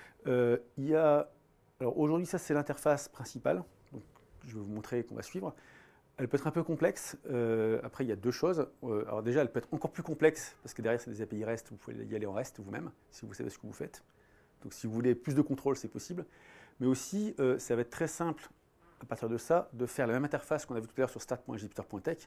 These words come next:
Parce que finalement, start point jupyter point tech, c'est une vision simplifiée de ça.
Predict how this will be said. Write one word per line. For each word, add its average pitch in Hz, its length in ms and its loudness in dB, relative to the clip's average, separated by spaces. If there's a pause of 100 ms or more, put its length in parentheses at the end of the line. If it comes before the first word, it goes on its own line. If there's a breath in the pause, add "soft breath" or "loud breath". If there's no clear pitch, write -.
(360 soft breath)
Parce - 100 -20
que 120 60 -6
finalement, 127 260 0
start 131 180 -4
point 117 120 -4
jupyter 104 300 -6
point 104 180 -8
tech, 160 160 0
c'est - 120 -6
une 120 120 -2
vision 131 420 0 (380 loud breath)
simplifiée - 420 -4
de - 60 -8
ça. - 180 -2